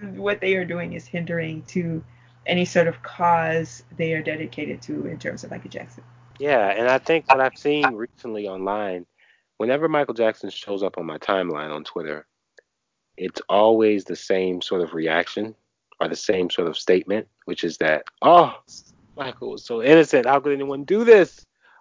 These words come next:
Speaker 2: Michael, oh, look at what he did for the world. Look at him. We don't deserve him. We truly don't deserve him." And it's like, that has become a pest. I can honestly say that annoys me, because it's sort of like,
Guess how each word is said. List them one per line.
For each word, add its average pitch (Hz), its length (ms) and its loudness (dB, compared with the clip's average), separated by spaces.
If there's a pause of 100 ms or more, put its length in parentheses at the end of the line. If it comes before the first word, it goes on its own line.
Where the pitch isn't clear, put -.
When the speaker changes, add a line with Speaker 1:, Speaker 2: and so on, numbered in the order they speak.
(100)
Speaker 2:
Michael, 175 540 0
oh, 190 580 8
look 208 200 0
at 180 80 0
what 170 120 -2
he 170 80 -2
did 196 320 6
for - 120 -18
the 160 80 0
world. 185 560 4
Look 220 240 0
at 160 180 0
him. 120 180 -8
We 196 100 -2
don't 220 180 -4
deserve 220 400 2
him. 143 180 0
We 196 100 -4
truly 240 440 2
don't 170 180 4
deserve 233 340 2
him." 117 160 0 (640)
And 160 140 6
it's 160 200 4
like, 175 380 4 (840)
that 180 400 6
has 170 200 4
become 131 600 -2 (480)
a 147 40 2
pest. - 540 2
I 156 120 4
can 180 100 2
honestly 160 340 0
say 214 200 4
that 147 160 6
annoys 160 400 2
me, 73 260 -14
because 139 300 2
it's 135 160 -6
sort 185 240 4
of 170 80 2
like, 143 400 2